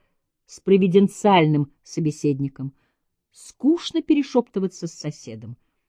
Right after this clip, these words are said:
Бесконечно нудно буравить собственную душу. Но обменяться сигналами с Марсом — задача, достойная лирики, уважающей собеседника и сознающей свою беспричинную правоту.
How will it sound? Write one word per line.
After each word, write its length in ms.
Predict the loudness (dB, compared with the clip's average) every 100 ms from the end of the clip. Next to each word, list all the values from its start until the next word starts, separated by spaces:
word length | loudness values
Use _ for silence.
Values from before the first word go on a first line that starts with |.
| _ _
Бесконечно 960 | -2 4 4 2 2 6 6 4 0 2
нудно 400 | 4 2 2 0
буравить 460 | 2 2 2 -2 -6
собственную 580 | -10 -10 _ -6 -4
душу. 400 | -4 -6 -10 -20 -20 _ _ _ -4
Но 160 | 0 0
обменяться 640 | 0 0 2 0 -2 -6 -8
сигналами 580 | -4 -2 -2 -2 -2
с 140 | -4 -4
Марсом — 540 | -4 -4 -4 -4 -4 _ _ _ _ -8
задача, 680 | -4 0 2 4 2 2 2
достойная 760 | 2 0 0 2 2 2 2
лирики, 520 | 2 2 0 -4 -12 _ _ _ _ _ _ 0
уважающей 720 | 4 4 4 4 2 0 -6
собеседника 800 | -4 -4 -4 2 2 2 0 -2
и 160 | -4
сознающей 840 | -2 0 2 4 4 2 0 -6 -14
свою 340 | -8 -4 -4
беспричинную 800 | -6 -10 -10 -10 -8 -6 -4 -6
правоту. 580 | -10 -10 -10 -12 -18